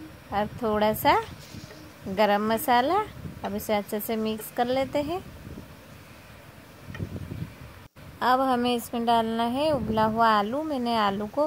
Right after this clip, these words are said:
पहले से ही boil करके रख लिया था। इसे हाथों से ऐसे mash कर लेते हैं।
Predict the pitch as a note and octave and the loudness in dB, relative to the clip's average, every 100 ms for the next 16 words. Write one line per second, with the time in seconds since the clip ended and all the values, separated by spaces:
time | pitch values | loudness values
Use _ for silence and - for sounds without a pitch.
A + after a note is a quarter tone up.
0 | C#4+ A#3 A3 G#3 G#3 A#3 A#3 C#4+ D#4+ A3+ | 0 -4 -2 -2 -2 -4 -2 -2 0 2
1 | G3+ G3 G#3+ G#3 A#3+ A#3 G3+ - A#3+ B3 | 2 0 -2 -4 -2 0 -2 -2 -2 0
2 | C4 D#4 E4 E4 - - - - G#3 A#3 | 0 2 0 0 -8 -10 -10 -8 -4 2
3 | A#3 G#3+ G#3 G3 A3+ A3+ C#4+ C#4+ A#3 - | 4 4 0 0 0 0 2 2 2 0
4 | B3 D4 E4 - - - G3+ G#3 G#3 - | 2 2 0 -8 -14 -4 2 2 2 0
5 | A3+ A#3 B3 C#4+ D4+ | 2 2 0 0 0